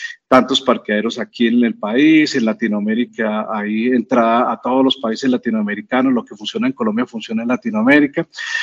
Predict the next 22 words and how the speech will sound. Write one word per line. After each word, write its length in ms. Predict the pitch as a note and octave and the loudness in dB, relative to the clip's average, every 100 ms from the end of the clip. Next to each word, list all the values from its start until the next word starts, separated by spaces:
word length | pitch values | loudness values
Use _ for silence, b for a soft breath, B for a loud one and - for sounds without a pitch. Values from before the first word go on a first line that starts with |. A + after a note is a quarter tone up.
| B B _ | B B _
y, 360 | D3+ C3+ C#3 C#3+ | 10 12 12 10
y 40 | |
los 160 | C3+ - | 8 8
convencí, 640 | C3 A#2+ A#2+ - E3 F#3 - | 8 8 6 6 2 2 0
los 140 | A2+ | 0
convencí 440 | - A#2 A#2 - B2 | 4 6 6 4 6
que 140 | D3+ | 8
hicieran 480 | D3 - D3+ C#3+ D3+ | 8 8 8 8 4
el 100 | C#3 | 2
desarrollo 540 | B2 A#2 G#2+ A#2+ C#3 | 2 0 0 0 0
para 180 | D3+ C3 | 0 -2
que 300 | - A2 A2+ | 0 -2 -2
los 200 | A2 G2+ | -4 -6
billetes 800 | G#2+ G2+ C#3+ C#3 C#3 D#3 - _ B B B - | -6 0 2 2 0 -6 -8 _ B B B 2
colombianos 580 | B2+ A#2 G2 B2+ D3+ - | 6 6 6 6 6 4
fueran 260 | C3 C#3 | 4 4
aceptados 640 | C3+ A#2+ - - A#2+ C3 | 2 -2 -4 0 2 2
por 240 | - B2 G#2+ | -4 -6 -4
los 200 | G#2+ G2 | -4 -2
billeteros 580 | G#2+ G#2 G#2+ A2 A#2 A#2 | -2 -2 -2 -2 -2 2
de 120 | A2+ | 2
ellos. 320 | G2 G#2+ - | 0 -8 -16